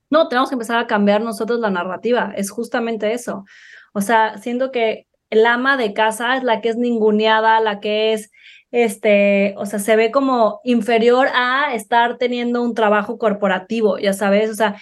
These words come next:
tenemos que cambiar ese concepto. Entonces, cambiar ese concepto y sobre todo en mujeres también, que eso es súper importante,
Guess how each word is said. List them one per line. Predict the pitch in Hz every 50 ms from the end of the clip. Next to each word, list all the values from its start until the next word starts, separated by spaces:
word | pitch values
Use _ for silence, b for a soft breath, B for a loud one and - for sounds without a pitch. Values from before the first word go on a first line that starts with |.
| B B B B B _
tenemos | - 247 240 247 254 269 285 285
que | -
cambiar | - - 202 202 208 208 214
ese | 226 226 233
concepto. | - 190 180 160 - 185 190 - - - 202 - _ B B B B B B
Entonces, | B - 277 311 -
cambiar | 330 277 262 254
ese | 269 262
concepto | 269 220 202 220 220 240
y | 269
sobre | 262 254 226 202 202
todo | 202 240 240 247 269 285 294 294 - _ _ _ _ _ _
en | - 226 214 214
mujeres | 214 214 208 - 262 262 320 320 320
también, | - 220 202 196 196 202 196 202 240 302 494 294 _ _ _ _ _ _ _
que | - 214
eso | 202 202 240
es | 214 -
súper | 262 240 208 247 240
importante, | 233 214 202 196 185 185 185 202 196 202 196 208 208 254 - -